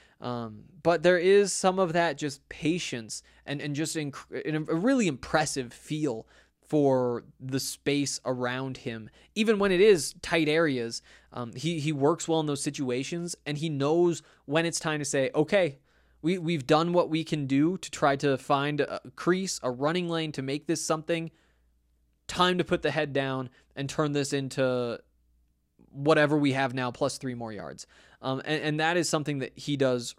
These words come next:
really well. Um, and if he could just add a, a little bit of burst, and if, if maybe some more of those little jukes work on, uh, the starters and not just the, the, the second stringers,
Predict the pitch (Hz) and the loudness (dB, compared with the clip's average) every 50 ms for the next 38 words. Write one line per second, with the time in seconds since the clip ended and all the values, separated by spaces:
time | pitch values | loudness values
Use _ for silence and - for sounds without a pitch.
0 | _ - 107 131 135 135 131 127 123 117 117 120 120 113 101 95 - _ _ _ | _ -10 -4 -2 -2 0 0 -2 -4 -4 -4 -4 -4 -4 -6 -8 -14 _ _ _
1 | _ _ _ _ _ - - 123 123 117 113 110 104 127 135 - _ _ _ _ | _ _ _ _ _ -8 -6 -4 -4 -4 -6 -8 -12 -14 -18 -20 _ _ _ _
2 | _ _ _ _ _ _ _ _ _ _ _ _ _ _ _ _ _ _ _ - | _ _ _ _ _ _ _ _ _ _ _ _ _ _ _ _ _ _ _ -10
3 | 147 139 135 165 165 - 180 156 175 175 - - - 143 160 175 170 151 127 120 | -10 -8 -8 -8 -8 -8 -6 -2 -2 -4 -4 -4 -6 -4 -4 -2 -2 -2 -4 -4
4 | 123 - - _ _ - - - - - 113 113 131 165 196 226 240 254 254 240 | -8 -16 -20 _ _ -12 -12 -12 -10 -8 -10 -6 -4 -2 0 0 0 -2 -4 -4
5 | - 302 285 285 285 269 254 254 254 226 190 147 135 143 - - - - - 147 | -4 -2 0 0 0 -2 -2 -2 -2 0 0 0 -2 -4 -6 -10 -8 -6 -4 -2
6 | 147 151 147 147 147 147 156 151 147 117 156 143 135 139 156 175 185 202 196 220 | -2 -2 -2 -2 0 0 0 0 0 -2 -6 -6 -4 -4 -2 0 0 0 0 0
7 | 220 220 208 - - - - _ _ _ _ - - - 170 165 160 165 170 175 | -4 -4 -6 -8 -12 -20 -20 _ _ _ _ -8 -4 -4 -2 -2 -2 -2 0 2
8 | 185 190 196 208 208 214 214 214 214 208 190 - 185 180 180 190 185 180 156 - | 4 4 6 8 8 8 8 8 6 6 4 2 0 0 0 0 0 0 -2 -4
9 | - 160 160 160 180 175 180 180 170 147 135 139 147 170 196 190 170 - - - | -10 -6 0 2 2 2 2 0 -2 -4 -8 -8 -6 -4 -4 -4 -4 -6 -8 -12
10 | - - 147 147 151 156 160 151 156 - - 135 143 139 139 139 139 139 139 135 | -10 -6 -2 2 2 2 2 2 -4 -10 -6 -4 -2 0 0 -2 -2 -4 -4 -4
11 | 135 131 131 131 131 127 123 123 131 135 - - 147 151 147 - - 196 180 170 | -4 -4 -2 -2 -2 -2 -4 -6 -8 -10 -12 -6 -4 -4 -4 -2 2 2 4 4
12 | 160 151 139 123 120 107 - - - - 135 143 147 143 139 139 - - 147 139 | 4 2 0 -2 -4 -8 -10 -12 -10 -8 -8 -6 -4 -6 -6 -6 -4 -4 -4 -4
13 | 135 - - 143 139 139 131 - 139 139 139 135 _ - - 139 - - 170 - | -4 -4 -2 0 0 0 -2 -4 -6 -6 -8 -8 _ -10 -6 -4 -4 -4 -4 -4
14 | - 160 - - - - 143 131 127 120 117 110 113 - | -6 -8 -8 -8 -8 -6 -6 -6 -6 -10 -12 -14 -16 -18